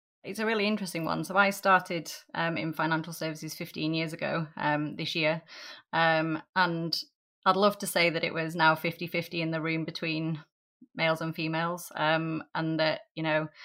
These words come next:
things were improving, and they, they definitely are, um,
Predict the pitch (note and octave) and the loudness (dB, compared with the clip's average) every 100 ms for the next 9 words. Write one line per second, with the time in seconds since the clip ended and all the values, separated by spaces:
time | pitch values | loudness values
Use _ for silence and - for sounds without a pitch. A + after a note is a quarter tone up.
0 | - - - - E3+ E3 D#3+ D#3 F#3 E3+ | -18 -18 -12 -4 -2 0 0 0 0 -2
1 | D#3+ D3+ D#3 E3 - - A3 A#3+ B3 A3 | 0 0 0 -2 -8 -4 0 0 2 6
2 | A3 D#3+ E3 F#3 - E3 D#3+ D#3+ | 8 8 6 4 2 2 2 2